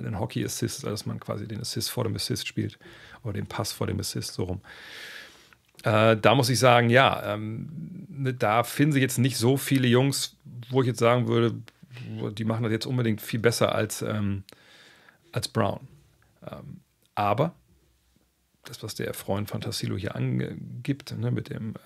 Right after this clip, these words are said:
äh, mit der linken Hand zum Beispiel, das ist natürlich schon was, was durchaus real ist, ähm,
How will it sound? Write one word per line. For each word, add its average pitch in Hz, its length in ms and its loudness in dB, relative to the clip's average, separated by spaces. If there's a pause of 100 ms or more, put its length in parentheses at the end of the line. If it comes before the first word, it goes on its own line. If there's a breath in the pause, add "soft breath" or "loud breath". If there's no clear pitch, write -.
äh, - 140 -14
mit 117 160 -10
der 113 80 -4
linken 120 300 -2
Hand 127 180 0
zum 117 140 -4
Beispiel, 110 480 0 (1000 loud breath)
das 117 140 -2
ist 147 140 4
natürlich 135 380 6
schon 127 240 6
was, - 400 6 (180)
was 120 320 0
durchaus 107 320 -2
real 101 240 4
ist, - 340 -10
ähm, 101 360 -10